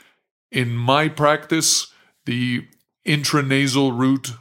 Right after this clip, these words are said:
of midazolam, zero point two milligrams per kilogram,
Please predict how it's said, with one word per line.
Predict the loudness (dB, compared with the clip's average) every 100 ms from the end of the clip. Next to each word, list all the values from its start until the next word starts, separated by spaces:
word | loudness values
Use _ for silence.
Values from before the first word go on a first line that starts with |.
| -6
of | -4
midazolam, | 0 0 2 2 2 0 0 0 -2 -6 -6
zero | -2 2 4 4 2
point | -2 -2 -2
two | -2 -2
milligrams | 0 0 0 0 -2 -2 -4 -4
per | -4
kilogram, | -2 0 2 2 0 0 -2